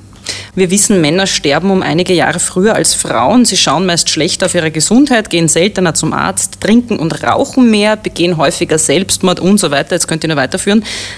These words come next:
Warum kümmern sich Männer eigentlich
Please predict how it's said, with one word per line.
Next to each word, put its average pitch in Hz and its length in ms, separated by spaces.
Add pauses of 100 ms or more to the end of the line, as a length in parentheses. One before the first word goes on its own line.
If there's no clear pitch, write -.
Warum 156 300
kümmern 285 320
sich - 160
Männer 151 460 (280)
eigentlich 185 560